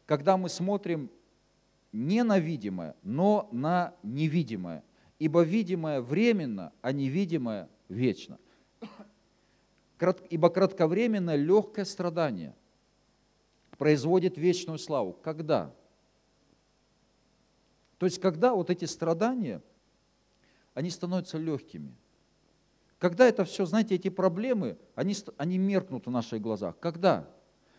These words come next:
Тогда, когда мы смотрим не на проблему, а тогда, когда мы смотрим на невидимое. Когда мы смотрим на выход. Когда мы, а где мы берем это невидимое, скажите? Ну, откуда? Это же не мы сами придумали.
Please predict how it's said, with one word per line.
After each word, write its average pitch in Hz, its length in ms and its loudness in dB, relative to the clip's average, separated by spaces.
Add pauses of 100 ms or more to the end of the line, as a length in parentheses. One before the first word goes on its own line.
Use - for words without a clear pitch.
(240)
Тогда, 143 340 2
когда 160 340 -4
мы 160 120 -6
смотрим 160 580 -8
не 156 200 -6
на 151 120 -6
проблему, 147 680 -4 (520)
а 127 80 -4
тогда, 156 320 0
когда 151 260 -4
мы 151 140 -6
смотрим 151 500 -6
на 143 300 -4 (100)
невидимое. 104 840 -8 (420)
Когда 151 260 4
мы 175 100 -2
смотрим 175 600 -2
на 156 220 -6
выход. 151 480 -4 (380)
Когда 160 260 6
мы, 190 160 4
а 151 80 2
где 165 160 -2
мы 226 120 2
берем 180 340 6
это 160 140 -6
невидимое, 143 540 -4
скажите? 110 500 -8 (540)
Ну, 151 140 0
откуда? 151 360 2
Это 135 120 -4
же 131 100 -4
не 160 120 0
мы 202 120 6
сами 156 280 6
придумали. 117 580 -2